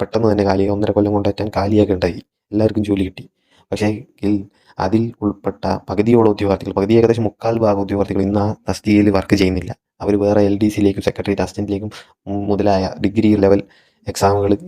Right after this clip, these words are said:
എഴുതി അതിലേക്ക് മാറുകയുണ്ടായി. ഇപ്പം കുറഞ്ഞ ഉദ്യോഗാർത്ഥികളാണ് അതിൽ, അതിൽ നിൽക്കുന്നത്. പിന്നെ എന്ന് വെച്ചാൽ അപ്പോൾ ആ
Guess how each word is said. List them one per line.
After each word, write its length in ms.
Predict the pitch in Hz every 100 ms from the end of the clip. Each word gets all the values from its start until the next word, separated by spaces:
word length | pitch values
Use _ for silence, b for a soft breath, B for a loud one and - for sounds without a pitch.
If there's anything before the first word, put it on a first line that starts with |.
| 95
എഴുതി 240 | 95 101 104 98
അതിലേക്ക് 360 | 98 101 - 104
മാറുകയുണ്ടായി. 480 | 98 98 95 92 - -
ഇപ്പം 160 | - 107
കുറഞ്ഞ 200 | 107 98 107
ഉദ്യോഗാർത്ഥികളാണ് 600 | 98 104 101 101 104 101 -
അതിൽ, 220 | 101 - -
അതിൽ 120 | 98 98
നിൽക്കുന്നത്. 280 | 90 85 82 - _ _ _
പിന്നെ 180 | 98 104 107
എന്ന് 100 | 107
വെച്ചാൽ 240 | 101 95 90 127 B B B B _
അപ്പോൾ 160 | 110 107 -
ആ 40 | 101